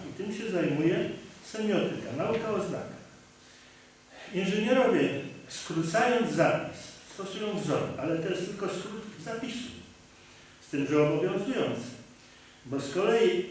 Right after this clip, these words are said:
semiotyka daje epistemologię, czyli zbiór wszystkiego, co wiemy. Oczywiście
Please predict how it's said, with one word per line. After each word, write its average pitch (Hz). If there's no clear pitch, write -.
semiotyka 175
daje 170
epistemologię, 185
czyli 190
zbiór 202
wszystkiego, 170
co 139
wiemy. 131
Oczywiście 196